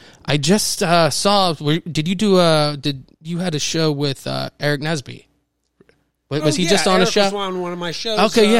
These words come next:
Speaker 1: yeah.
Speaker 2: this past Friday.
Speaker 1: Right, yeah,
Speaker 2: down
Speaker 1: yeah.
Speaker 2: at the Hilton Garden Inn in Uniontown, yeah.
Speaker 1: And how did that go?
Speaker 2: Oh, it went really well. It was a smaller crowd, but, uh, he did a great job. Uh, you know, it was, you know, it was funny. It's, uh, uh,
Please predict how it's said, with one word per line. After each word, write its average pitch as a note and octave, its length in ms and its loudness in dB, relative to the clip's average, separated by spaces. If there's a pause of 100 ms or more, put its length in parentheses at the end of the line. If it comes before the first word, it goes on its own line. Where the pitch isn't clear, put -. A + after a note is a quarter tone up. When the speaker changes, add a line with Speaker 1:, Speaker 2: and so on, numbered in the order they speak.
(340)
Speaker 1:
yeah. F#3+ 80 -12
Speaker 2:
this G#3+ 180 -10
past A3+ 380 -10
Friday. G3 400 -6
Speaker 1:
Right, G#3+ 240 4
yeah, A#3 100 2
Speaker 2:
down A3 100 2
Speaker 1:
yeah. A3 120 4
Speaker 2:
at - 80 -6
the F3+ 100 -6
Hilton E3 380 -8
Garden D3+ 280 -8
Inn D#3+ 140 -4
in F3+ 100 -2
Uniontown, B2+ 600 -6
yeah. B2+ 160 -8 (100)
Speaker 1:
And C3+ 120 -6
how D3+ 120 4
did D#3 140 2
that E3+ 160 0
go? G#2 180 -12 (260)
Speaker 2:
Oh, F4+ 140 -4
it E4 40 -6
went E4 160 -6
really D#4+ 200 -4
well. A3+ 300 -6
It F#3 40 -12
was A3 120 -8
a A#3+ 40 -8
smaller C#4+ 320 -8
crowd, C#3+ 420 -14
but, G#3 300 -10
uh, G3 380 -4
he - 220 -16
did G3+ 180 -10
a - 20 -10
great D#3 280 -6
job. C3 360 -14 (380)
Uh, G#3+ 220 -4
you A#3+ 80 -10
know, E4 140 -6
it B3 40 -8
was, - 240 -8
you F3 160 -10
know, F#3+ 100 -8
it F3+ 40 -12
was E3+ 120 -12
funny. G#3 260 -6
It's, B2+ 460 -8
uh, C3+ 280 -6 (580)
uh, C3+ 220 -6